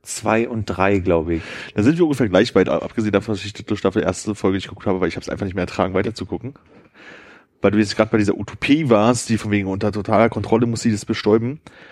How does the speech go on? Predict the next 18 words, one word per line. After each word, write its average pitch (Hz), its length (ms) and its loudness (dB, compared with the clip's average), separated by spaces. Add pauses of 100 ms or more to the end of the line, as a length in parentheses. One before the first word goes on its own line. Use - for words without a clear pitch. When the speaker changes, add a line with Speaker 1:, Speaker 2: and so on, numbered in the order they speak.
(300)
Speaker 2:
Und 101 140 0
es 101 100 2
ist - 60 2
halt 117 220 2 (260)
so 104 80 2
ein 104 80 0
bisschen, 117 320 -2
ist 104 160 -4
ja 117 80 6
bei 104 240 4
Black - 260 -4
Mirror 123 240 4
dieses 110 300 0
so, 107 160 0
wir 101 80 0
machen 98 180 -2
auch - 140 -6
Utopien, 165 580 -6